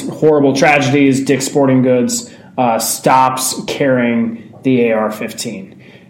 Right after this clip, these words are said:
And, uh, based on that tragic event and, and people calling for Dick's Sporting Goods to stop calling the, carrying the A R fifteen from a purely consumer capitalistic perspective, how would you guys at Engagement Labs,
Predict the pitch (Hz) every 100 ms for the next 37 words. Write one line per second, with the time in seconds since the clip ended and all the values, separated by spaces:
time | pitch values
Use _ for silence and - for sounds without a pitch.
0 | - 127 120 117 117 113 117 110 107 160
1 | 165 165 175 147 135 127 123 - 135 -
2 | 151 127 131 127 175 165 147 131 135 123
3 | 120 113 143 123 156 147 143 - 127 117
4 | 135 135 - 147 139 131 127 131 131 113
5 | 110 - - - - 151 135 135 139 135
6 | 131 135 120 - 156 143 139 139 131 127
7 | 131 131 165 131 135 123 - 208 196 180
8 | 156 135 - - - - - - - 151
9 | 139 196 185 170 165 147 156 156 139 139
10 | 139 - - - - - 127 - 113 101
11 | 110 - - - - - 139 139 135 123
12 | 131 131 120 117 110 113 113 120 110 127
13 | 110 113 107 107 104 - -